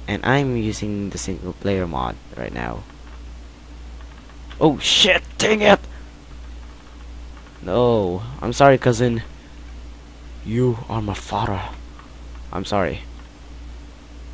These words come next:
I'm just kidding. I don't feel sorry for you. You, you eminent bastard.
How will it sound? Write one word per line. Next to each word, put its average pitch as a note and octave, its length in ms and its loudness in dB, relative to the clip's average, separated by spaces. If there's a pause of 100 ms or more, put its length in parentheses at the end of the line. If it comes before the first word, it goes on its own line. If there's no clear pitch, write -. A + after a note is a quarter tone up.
(160)
I'm - 80 -10
just - 220 -14
kidding. B1+ 260 -8 (640)
I G2+ 220 4
don't F#2+ 240 0
feel F2+ 240 -2
sorry C#2+ 400 -2
for A1+ 320 -8
you. G1+ 320 -10 (840)
You, D2+ 400 -4 (680)
you F2+ 320 -2 (340)
eminent C#3+ 600 0 (460)
bastard. G2 840 -4